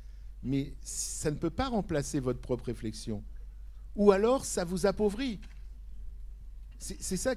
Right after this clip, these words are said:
et ça crée encore plus de, de, de, encore plus de, de différence entre les gens. Si on pense à votre place, si on réfléchit à votre place, vous devenez quoi ? Un porte-manteau ?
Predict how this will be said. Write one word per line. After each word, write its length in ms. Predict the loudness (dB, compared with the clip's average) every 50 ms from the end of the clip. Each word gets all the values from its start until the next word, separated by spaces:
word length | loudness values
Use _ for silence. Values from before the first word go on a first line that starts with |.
| -2 -2
et 80 | -2 0
ça 180 | 0 2 0 -2
crée 280 | -2 -2 0 2 2
encore 280 | 2 2 2 0 0 0
plus 240 | -2 -2 -4 -2 -2
de, 120 | -2 -2
de, 180 | -2 -2 -4 -4 -8 -12 -12 -10 -6 -4
de, 120 | -4 -2
encore 220 | -2 -2 -4 -4 -4
plus 200 | -4 -4 -2 0
de, 180 | 0 0 0
de 140 | 2 2 2
différence 560 | 2 2 -2 -2 0 0 2 2 0 -2 -2
entre 180 | -4 -4 -2 -2
les 140 | -2 -2 -2
gens. 200 | -2 -2 -4 -4 -6 -8 -12 -14 -14 -14 -12 -12 -12 -12 -12 -14 -14 -14 -14 -14 -14 -12 -12 -12 -12 -12 -12 -12 -12 -12 -12 -12 -12 -12 -12 -10 -6
Si 400 | -2 0 2 4 4 4 4 2 2
on 100 | 0 0
pense 320 | 2 4 4 4 4 6 4
à 80 | 4
votre 240 | 4 4 2 0 2
place, 500 | 4 4 4 4 4 0 -4 -6 -6 -8 -8 -8 -10 -10 -12 -12 -12 -12 -12 -12 -12 -8
si 300 | -4 -2 0 2 4 4
on 100 | 6 4
réfléchit 720 | 4 6 8 8 8 6 4 2 2 4 2 2 4 6
à 80 | 6 6
votre 320 | 6 4 2 4 4 2
place, 560 | 2 4 4 4 4 4 2 0 -4 -6 -8 -10 -10 -10 -10 -12 -12 -12 -10 -4
vous 160 | 2 4 4
devenez 380 | 4 8 8 8 8 8 6 4
quoi ? 260 | 2 2 2 2 0 -4 -10 -12 -12 -10 -10 -10 -12 -12 -12 -12 -12 -12 -12 -12 -12 -12 -12 -12 -14 -14 -14 -14 -12 -12 -12 -12 -10 -10 -10 -10 -10 -12 -12 -12 -12 -12 -12 -12 -12 -10 -10 -10 -10 -10 -12 -12 -12 -12 -10
Un 60 | -2
porte-manteau ? 640 | 2 2 2 4 6 6 6 6 6 4 2 2